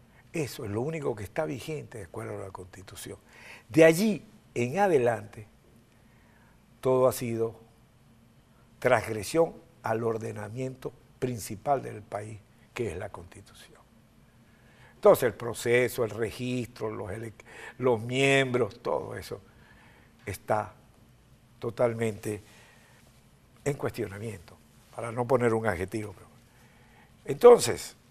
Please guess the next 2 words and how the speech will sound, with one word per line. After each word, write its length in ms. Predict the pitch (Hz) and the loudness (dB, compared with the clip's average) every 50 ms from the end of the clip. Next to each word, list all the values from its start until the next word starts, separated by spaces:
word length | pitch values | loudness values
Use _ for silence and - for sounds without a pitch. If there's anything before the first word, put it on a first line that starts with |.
| - - - _ - _ - - - - - _ _ - - - - _ - - - - _ _ _ _ - - - _ - _ _ _ _ _ _ _ _ - | -20 -20 -20 _ -20 _ -20 -20 -20 -20 -20 _ _ -20 -20 -20 -20 _ -20 -20 -20 -20 _ _ _ _ -20 -20 -20 _ -20 _ _ _ _ _ _ _ _ -18
si 260 | - - - - 139 120 | -12 -10 -6 -2 -2 -2
usted 580 | - - - 233 247 220 180 180 180 151 - | -2 0 6 10 10 10 10 8 2 -2 -8